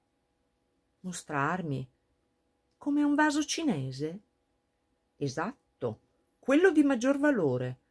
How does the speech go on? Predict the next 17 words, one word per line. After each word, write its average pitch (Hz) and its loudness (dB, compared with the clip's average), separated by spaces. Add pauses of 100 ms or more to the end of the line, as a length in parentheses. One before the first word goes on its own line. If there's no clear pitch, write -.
(220)
Voglio 214 4
che 202 0
vedano 165 2
chi - -16
sarà 147 -2
la 143 0
regina 143 -2
della 139 0
mia 143 -2
casa 240 4
e 254 6
la 240 6
madre 240 6
dei 240 4
miei 233 4
figli. 131 -4 (840)
Beh, - -6